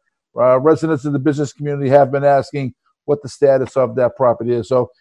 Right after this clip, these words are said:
if we can get an answer from the Historical Commission, uh, on the status of that demolition or non-demolition, uh, what's going on there, it'd be appreciated.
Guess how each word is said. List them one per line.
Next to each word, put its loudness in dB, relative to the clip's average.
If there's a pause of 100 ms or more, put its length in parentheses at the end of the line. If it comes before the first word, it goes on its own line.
(140)
if -10
we 2
can -6
get 6
an 0
answer 0
from -4
the 4
Historical 2
Commission, -6 (400)
uh, 0
on 0
the -12
status 0
of -4
that -2
demolition -4
or 0
non-demolition, -4 (320)
uh, -6
what's -6
going -4
on -4
there, -2
it'd 0
be -4
appreciated. -8